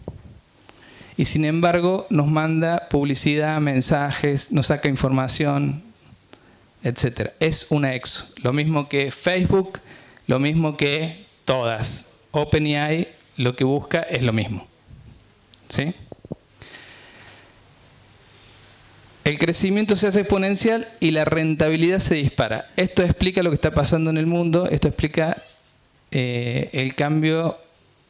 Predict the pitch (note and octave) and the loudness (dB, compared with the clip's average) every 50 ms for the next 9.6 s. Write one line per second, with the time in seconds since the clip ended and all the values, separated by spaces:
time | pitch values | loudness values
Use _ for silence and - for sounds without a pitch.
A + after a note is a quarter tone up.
0 | _ _ _ _ - C3+ B2+ C3 C3 - B2 B2+ C3+ C3 A#2+ A2 - - - _ | _ _ _ _ -6 -2 -2 -2 0 0 -2 -2 0 -2 -2 -2 -4 -6 -8 _
1 | _ _ _ _ _ _ _ _ _ - - - A#2+ A#2 C#3 C#3+ - - _ _ | _ _ _ _ _ _ _ _ _ -10 -6 -4 -4 -4 -6 -8 -10 -20 _ _
2 | _ _ _ _ _ _ _ - C3 B2+ B2 B2 - - _ - - C3 C#3 C#3+ | _ _ _ _ _ _ _ -6 -2 -2 -2 -2 -4 -10 _ -6 -2 -2 -2 0
3 | C#3 D#3+ D3 C3 - - G#2 F#2+ - - - D3+ B2+ B2 C3+ C#3+ D3+ D#3 E3 D#3+ | 0 -2 -2 0 -2 -4 -4 -4 -6 -6 -4 -4 -2 -2 -2 -2 -2 0 0 0
4 | D3+ D3 D3+ D3+ C#3+ - - G3+ F#3 F3 F3 F#3 G#3 G#3+ - - - _ - - | 2 2 2 2 0 0 0 0 0 0 0 -2 -4 -6 -10 -16 -20 _ -20 -20
5 | - - - - - - C#3+ C#3 C#3 C3+ C3 C3+ C#3 - E3 C#3 - - C3+ C3 | -20 -20 -20 -14 -6 -4 -2 0 0 0 0 0 0 0 0 0 0 0 0 0
6 | C3+ D3+ D#3+ E3 D#3 D3+ C#3+ C#3 C#3+ C#3+ C#3+ C#3 C#3 - - - - - - - | 2 2 0 0 0 0 0 0 0 0 0 0 -2 -4 -6 -8 -14 -20 -20 -20
7 | - - _ - - C#3+ C3+ C3+ C3 C3 C3 B2+ B2 B2+ - - C#3+ C#3 C#3+ C#3+ | -20 -20 _ -4 -2 0 0 0 0 0 2 2 0 -2 -2 -2 0 0 2 2
8 | C#3+ C3+ B2+ C3 C3 C3+ C3 C3 D3 D3+ D3+ C#3+ C3+ B2+ B2 B2+ C3 E3 E3 E3 | 0 0 0 0 0 -2 0 0 0 0 2 0 0 0 0 -2 0 0 0 0
9 | D#3 D3+ C#3+ C#3 C#3+ C#3+ C#3+ C#3 - - - | 0 0 0 0 0 0 0 -2 -2 -6 -10